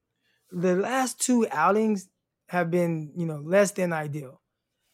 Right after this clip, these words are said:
And with Jimmy Garoppolo, we know typically,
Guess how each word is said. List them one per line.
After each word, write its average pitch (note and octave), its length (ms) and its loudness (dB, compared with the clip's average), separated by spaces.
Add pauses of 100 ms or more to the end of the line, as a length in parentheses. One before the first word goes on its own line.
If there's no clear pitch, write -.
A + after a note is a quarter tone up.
(160)
And F3+ 340 0
with F#3+ 200 2
Jimmy C#4 240 2
Garoppolo, G3 500 0
we C#4 140 0
know A3+ 240 0
typically, A3+ 800 -2